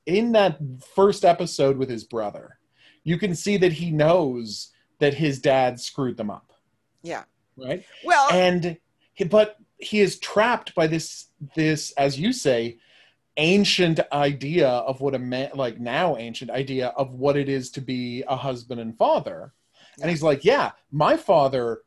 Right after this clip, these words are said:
Speaker 1: was a complete drunken mess who ruined my childhood and, like, screwed up my brother, but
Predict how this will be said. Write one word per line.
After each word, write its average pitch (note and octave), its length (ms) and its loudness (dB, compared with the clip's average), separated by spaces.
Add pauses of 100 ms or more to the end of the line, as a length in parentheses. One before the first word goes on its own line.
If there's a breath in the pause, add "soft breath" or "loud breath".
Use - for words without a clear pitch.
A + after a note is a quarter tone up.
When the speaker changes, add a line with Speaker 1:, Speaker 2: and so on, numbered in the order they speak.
Speaker 1:
was D#3 200 0
a D#3+ 60 -2
complete D3+ 600 -4 (120)
drunken C#3 540 -2
mess B2+ 380 -6
who C3+ 220 -6
ruined B2+ 440 -4
my A#2+ 160 -6
childhood F3 760 0
and, C3 220 -6
like, B2 180 -6
screwed D3 300 -4
up C3 100 0
my A#2+ 120 -6
brother, D#3+ 540 -2 (480)
but D#3+ 360 4